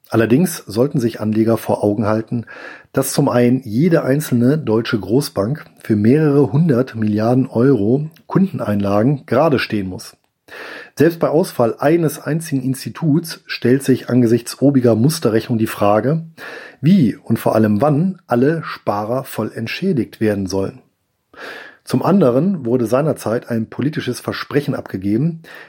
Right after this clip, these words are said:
dem in dieser Form schlichtweg die normative Kraft des Faktischen entgegenstand und welches nach wie vor so nicht erfüllt werden kann.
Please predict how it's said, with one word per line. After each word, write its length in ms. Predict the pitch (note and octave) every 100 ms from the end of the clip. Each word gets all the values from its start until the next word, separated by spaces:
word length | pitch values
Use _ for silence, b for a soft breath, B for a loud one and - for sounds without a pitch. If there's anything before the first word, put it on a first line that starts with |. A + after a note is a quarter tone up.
| B -
dem 180 | G3+
in 100 | E3
dieser 280 | C3 C#3 C3+
Form 380 | - A2 A#2+ D#3
schlichtweg 680 | - - A#2 - C3+ C#3+ -
die 140 | C3
normative 720 | A#2 G2 G2 G#2+ - A2+ A2+ B2+
Kraft 520 | - - - - -
des 160 | B2 -
Faktischen 580 | - - - G2 A2
entgegenstand 840 | - A#2+ - G3 C#3+ - - F#2+ - B B B B _
und 160 | D#3 D#3
welches 340 | C3+ C#3+ -
nach 320 | A#2 C3+ C3+
wie 80 | D3+
vor 480 | C#3+ A2+ A#2 C#3+ D3 b b b -
so 460 | G2+ A2+ A#2+ A#2 _
nicht 340 | A2 G#2+ - -
erfüllt 520 | C#3 - G2+ G2+ -
werden 400 | - G2 A2 C3
kann. 280 | - D#3 F#2+